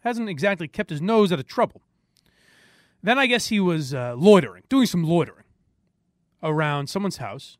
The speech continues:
Neighbor sees him. Says, "Ah, black man!" Panics.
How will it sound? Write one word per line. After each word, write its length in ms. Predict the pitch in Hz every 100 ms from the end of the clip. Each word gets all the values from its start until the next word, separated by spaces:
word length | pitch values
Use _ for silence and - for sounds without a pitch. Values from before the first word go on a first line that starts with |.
| _
Neighbor 260 | 147 175 190
sees 280 | - 120 107
him. 140 | 151 _ _ _ _ _ _ _ _ _ _ _
Says, 140 | 196 294
"Ah, 260 | 381 330
black 280 | 262 339 285
man!" 380 | 277 285 202 - _ _ _ _ _ _ _ _ _
Panics. 540 | - 240 147 - -